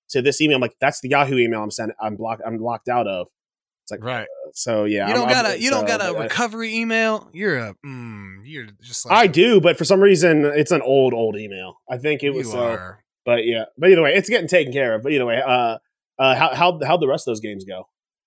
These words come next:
Speaker 2: Um, uh, it was pretty, pretty mixed bag. Um,
Speaker 1: Yeah.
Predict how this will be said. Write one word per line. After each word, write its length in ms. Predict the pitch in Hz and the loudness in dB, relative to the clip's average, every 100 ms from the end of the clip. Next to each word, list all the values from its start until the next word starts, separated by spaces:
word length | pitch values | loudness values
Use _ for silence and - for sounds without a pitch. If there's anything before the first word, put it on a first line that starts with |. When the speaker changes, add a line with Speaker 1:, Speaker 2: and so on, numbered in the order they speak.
| _ _ _ _ _ _ 147 | _ _ _ _ _ _ -6
Speaker 2:
Um, 380 | 170 175 175 | -2 -2 -2
uh, 200 | 175 185 | -4 -4
it 40 | 180 | -2
was 180 | 180 - | -4 -4
pretty, 440 | 160 139 123 117 - _ _ _ _ - | -6 -4 -6 -8 -20 _ _ _ _ -10
pretty 200 | 175 135 | -8 -8
mixed 520 | 120 123 - - - | -6 -6 -6 -10 -8
bag. 480 | 107 104 110 123 - _ _ _ | -10 -8 -10 -14 -20 _ _ _
Um, 580 | 117 110 104 101 104 104 - | -12 -10 -10 -10 -14 -18 -12
Speaker 1:
Yeah. 200 | 110 | -12